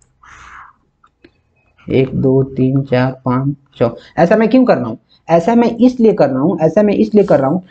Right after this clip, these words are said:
क्योंकि मैं देख रहा हूँ अगर फ़ाइव है, फ़ाइव का मुझे area निकालना है इस height तक का,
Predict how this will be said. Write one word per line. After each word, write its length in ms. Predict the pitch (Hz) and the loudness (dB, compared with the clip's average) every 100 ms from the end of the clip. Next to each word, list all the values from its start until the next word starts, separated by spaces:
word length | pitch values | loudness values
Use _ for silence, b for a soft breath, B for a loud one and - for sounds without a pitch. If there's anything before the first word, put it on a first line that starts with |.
| b - | b 0
क्योंकि 180 | 185 | 2
मैं 140 | 190 170 | 2 2
देख 200 | 226 226 | 2 2
रहा 100 | 220 | -2
हूँ 80 | 180 | 0
अगर 120 | 180 - | -2 -2
फ़ाइव 340 | - 175 - 131 | 0 0 -2 -2
है, 140 | 143 | -2
फ़ाइव 500 | - - - 160 202 226 | -2 -8 0 2 2 0
का 80 | |
मुझे 180 | 208 208 | 2 2
area 260 | 175 175 202 | 2 2 2
निकालना 400 | 190 170 175 165 | 2 2 2 2
है 180 | 143 - 185 | -2 -2 -2
इस 140 | 185 180 | -2 0
height 320 | 147 180 180 | 0 0 0
तक 160 | 127 | -6
का, 140 | - | -2